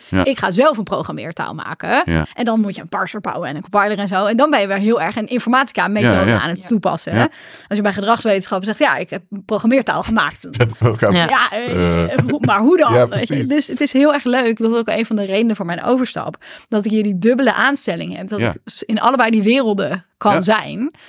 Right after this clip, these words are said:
Speaker 2: Omdat mijn onderzoek daar precies tussenin valt.
Speaker 1: Ja, dat is
Speaker 3: En,
Speaker 1: wel
Speaker 3: eh,
Speaker 1: tof.
Speaker 3: die program-,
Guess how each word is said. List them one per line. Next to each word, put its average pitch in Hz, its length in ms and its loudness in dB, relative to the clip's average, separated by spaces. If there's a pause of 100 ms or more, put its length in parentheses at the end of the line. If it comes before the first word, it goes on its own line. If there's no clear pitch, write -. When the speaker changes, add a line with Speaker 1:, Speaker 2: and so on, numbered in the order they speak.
(160)
Speaker 2:
Omdat 214 260 2
mijn 190 180 -4
onderzoek 214 440 2 (100)
daar 190 220 -2
precies 196 300 -6
tussenin 214 400 -6
valt. - 380 -12 (260)
Speaker 1:
Ja, 101 120 -4
dat 196 140 -2
is - 60 -2
Speaker 3:
En, 98 60 0
Speaker 1:
wel 190 100 2
Speaker 3:
eh, 185 140 0
Speaker 1:
tof. 180 80 -4
Speaker 3:
die 185 160 -4
program-, 202 420 -2